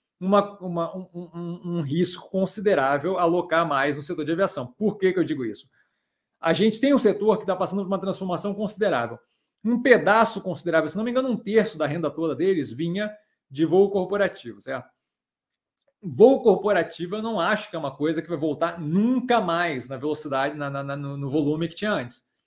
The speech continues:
tá? E eu não sei o quanto vai crescer, é, de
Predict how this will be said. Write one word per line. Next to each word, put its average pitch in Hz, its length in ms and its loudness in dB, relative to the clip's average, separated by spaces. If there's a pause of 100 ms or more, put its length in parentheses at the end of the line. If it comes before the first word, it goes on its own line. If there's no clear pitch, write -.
(320)
tá? 117 240 -6
E 165 100 2
eu 240 120 10
não 269 140 4
sei 254 240 2
o 226 100 0
quanto 214 380 0
vai 185 120 4
crescer, 170 720 -2 (420)
é, 127 720 -2
de 120 1500 0